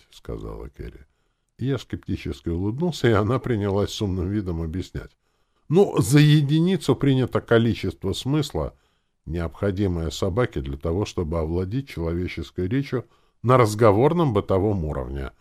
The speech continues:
Роман не напишет, но по понятиям разложит запросто". Я представил себе Жужу с растопыренными когтями.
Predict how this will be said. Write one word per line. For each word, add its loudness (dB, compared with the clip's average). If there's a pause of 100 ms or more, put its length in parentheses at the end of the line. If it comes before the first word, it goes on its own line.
(440)
Роман 4
не 0
напишет, -4 (420)
но 6
по 4
понятиям 4
разложит 2
запросто". -10 (560)
Я -4
представил -6
себе -6
Жужу 0
с -10
растопыренными -4
когтями. -8